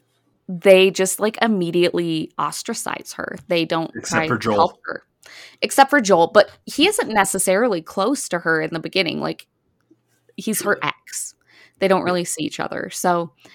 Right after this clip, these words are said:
Speaker 1: I just felt so bad for her that, like, everyone just immediately turned on her. No one really, well, what's his name? Trevor kind of tried to help her by getting the therapist involved,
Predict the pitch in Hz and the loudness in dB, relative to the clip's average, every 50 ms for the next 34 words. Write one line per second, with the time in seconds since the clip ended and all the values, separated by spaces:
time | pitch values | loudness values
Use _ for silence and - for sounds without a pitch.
0 | - - - - - _ _ - 202 190 196 190 - - 185 175 - - 185 180 | -20 -20 -20 -20 -20 _ _ 0 2 2 2 0 2 0 0 0 0 -2 -4 -2
1 | 170 170 170 170 170 - - 175 170 165 170 170 170 175 175 - - - 175 170 | 0 0 -2 -2 -4 -6 -6 -6 -4 -2 -4 -4 -2 -2 -2 -2 -2 -6 -8 -8
2 | - _ _ - 175 180 170 180 180 180 175 175 170 160 170 165 - - _ _ | -10 _ _ -2 -2 0 0 0 0 0 0 -2 -2 -4 -6 -8 -8 -12 _ _
3 | _ 190 185 185 180 190 196 202 208 202 170 160 - 151 151 - - 139 131 - | _ -2 -2 0 0 0 0 0 2 4 4 4 4 0 -4 -6 -8 -8 -8 -8
4 | - - 165 160 151 156 156 160 170 175 170 170 170 175 175 170 160 156 156 151 | -8 -8 -8 -8 -8 -8 -6 -6 -4 -2 -2 -2 -2 -2 -4 -4 -2 -2 -2 -2
5 | 151 151 147 - _ _ _ _ _ _ _ - 190 214 196 190 180 - - _ | -2 -6 -6 -10 _ _ _ _ _ _ _ -2 0 2 2 2 0 -6 -14 _
6 | _ _ _ _ _ _ _ _ _ - 202 196 185 - 175 165 - 165 160 165 | _ _ _ _ _ _ _ _ _ -8 -6 -6 -2 -2 -4 -4 -4 -6 -6 -6
7 | 160 - - 190 175 175 180 175 180 - - 175 160 156 165 170 180 180 - - | -8 -4 -4 -2 -2 0 -2 -4 -4 -10 -6 -2 -2 0 0 0 -2 -4 -4 -4
8 | 185 185 175 - 185 175 180 180 180 - 196 196 190 - 185 160 151 165 160 160 | -6 -6 -4 -6 -8 -4 -4 -4 -4 -4 -6 -6 -2 -2 -2 -2 -2 -2 -4 -4
9 | 165 165 165 165 - 156 151 156 156 - 185 185 - - - 202 196 196 202 208 | -6 -6 -8 -6 -4 -4 -4 -4 -4 -4 -6 -6 -4 -6 -8 -8 -6 -4 -2 -2
10 | 214 220 220 | -2 -2 -4